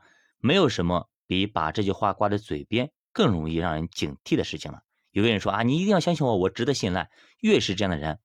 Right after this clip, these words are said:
我们越要警惕。真的，如果这个人非常有责任心，也是一个值得信赖的人，他不会把自己值得信任经常挂在嘴边的。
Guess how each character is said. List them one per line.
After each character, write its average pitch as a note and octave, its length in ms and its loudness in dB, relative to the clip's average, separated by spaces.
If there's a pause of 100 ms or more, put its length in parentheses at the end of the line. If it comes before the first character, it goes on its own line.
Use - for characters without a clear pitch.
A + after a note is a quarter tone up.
(120)
我 F2+ 80 0
们 E2+ 220 -2
越 A#2 100 2
要 G2 120 2
警 - 280 -10
惕。 - 240 -8 (280)
真 G#2+ 140 2
的， E2+ 140 -2 (360)
如 F#3+ 280 2
果 E2+ 400 0 (100)
这 D#3 100 0
个 G2+ 100 4
人 E2+ 120 2
非 D3 220 0
常 A2+ 120 2
有 F2 80 0
责 F2 140 -4
任 F2 140 0
心， G#2 260 -2 (240)
也 G2 100 -2
是 - 160 2
一 A2+ 80 2
个 A#2 100 -2
值 A2 240 -2
得 B2 140 2
信 A2 180 -2
赖 G#2 60 2
的 E2 80 0
人， D#2 180 -4 (220)
他 - 100 -4
不 A#2 300 0
会 D#3+ 300 0 (120)
把 D#2+ 280 -2 (240)
自 B2+ 160 0
己 F2+ 140 -2
值 - 160 -4
得 F#2+ 100 2
信 F#2+ 180 0
任 E2 140 -2 (240)
经 C#3+ 200 2
常 E2 360 -6
挂 F#2+ 240 -4
在 F2+ 140 -4
嘴 - 200 -10
边 F#2 180 -2
的。 F2 120 -2